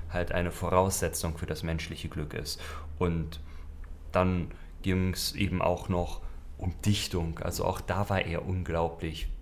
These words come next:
relevant. Ähm, er hat insbesondere die Tragödie sehr stark hervorgehoben.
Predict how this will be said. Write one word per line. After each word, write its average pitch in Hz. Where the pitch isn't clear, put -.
relevant. 82
Ähm, 80
er 90
hat 92
insbesondere 101
die 95
Tragödie 92
sehr 95
stark 85
hervorgehoben. 82